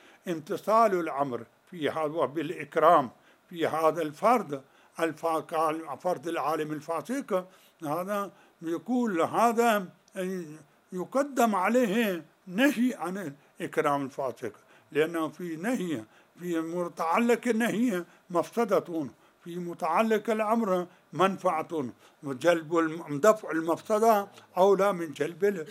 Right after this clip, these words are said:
المنفعة. فعلى هذا الأساس وأسس أخرى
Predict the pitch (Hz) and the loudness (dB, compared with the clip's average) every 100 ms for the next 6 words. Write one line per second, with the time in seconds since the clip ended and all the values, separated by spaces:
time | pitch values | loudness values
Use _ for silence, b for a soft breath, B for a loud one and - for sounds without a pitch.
0 | - - 127 131 - 135 123 123 - _ | -16 -10 -6 -6 -6 -6 -2 -4 -4 _
1 | b b b b 175 151 175 175 - 233 | b b b b -4 0 4 4 6 4
2 | 277 254 226 220 233 269 247 220 202 202 | 6 4 4 2 2 0 0 -2 -2 -4
3 | 185 190 233 220 185 311 269 277 240 - | -8 -8 -6 -6 -6 -8 -6 -4 0 4
4 | 269 214 196 156 | 4 6 4 4